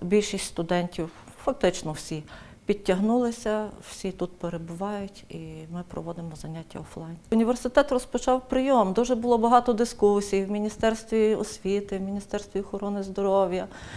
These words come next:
про те, що не буде абітурієнтів, що буде дуже складно. Ну, і тут спрацював і наш авторитет, те, що ми, е, в-, давній вуз з великими традиціями,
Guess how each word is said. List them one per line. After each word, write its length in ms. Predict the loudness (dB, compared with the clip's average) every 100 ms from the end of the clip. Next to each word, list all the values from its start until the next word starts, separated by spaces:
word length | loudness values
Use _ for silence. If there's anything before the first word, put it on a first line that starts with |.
| -16 -4
про 100 | -4
те, 160 | 0 0
що 140 | 2
не 140 | 0
буде 460 | 2 4 4 6 4
абітурієнтів, 880 | 2 -2 -6 -4 0 0 -2 -4 -6
що 120 | -8
буде 220 | -6 -6
дуже 260 | -4 -6 -8
складно. 680 | -8 -4 0 0 0 -6 -8 -12 -18 -18 -18 -20 -20 -20 -20 -18 -2
Ну, 560 | 6 8 10 10 8 4 -4
і 140 | -4 -2
тут 360 | 0 0 0
спрацював 960 | -4 -4 2 2 2 0 8 10 10 4
і 80 | 4
наш 260 | 4 4
авторитет, 920 | -2 2 2 2 0 0 0 -2 -8 -6
те, 200 | -4 -4
що 260 | -8 -8
ми, 160 | -6 -2
е, 280 | -2 -2 -4 -6 -10 -10 -10 -8 -8 -8 -10 -12 -12 -14 -14
в-, 260 | -12 -8 -8 -10 -8 -8 -4
давній 680 | 4 10 12 12 6 2 0
вуз 380 | 2 4 4 4
з 160 | -8
великими 480 | -2 0 0 -2 -4
традиціями, 920 | -4 -4 -2 -2 -4 -4 -4 -4 -6